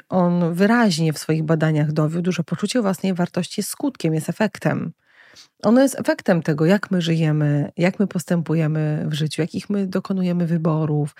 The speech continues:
jak my o sobie myślimy, co my z tym swoim życiem robimy. Ono nie jest źródłem tego, jak my żyjemy, tylko ono jest efektem.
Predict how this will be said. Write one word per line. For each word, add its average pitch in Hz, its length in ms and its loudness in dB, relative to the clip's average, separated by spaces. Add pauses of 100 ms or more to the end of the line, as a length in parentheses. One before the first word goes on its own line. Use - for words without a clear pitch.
(260)
jak 156 160 -2
my 190 120 2
o 196 100 -2
sobie 196 300 0
myślimy, 156 760 0
co 247 120 0
my 247 100 2
z 247 60 -6
tym 233 100 -2
swoim 220 280 -2
życiem 214 260 -2
robimy. 208 360 2
Ono 156 200 0
nie 254 160 4
jest - 200 -2 (400)
źródłem 156 720 4
tego, 151 280 0
jak 143 240 0
my 151 80 0
żyjemy, 147 460 0
tylko 180 300 -4
ono 269 120 0
jest 277 140 0
efektem. 220 520 0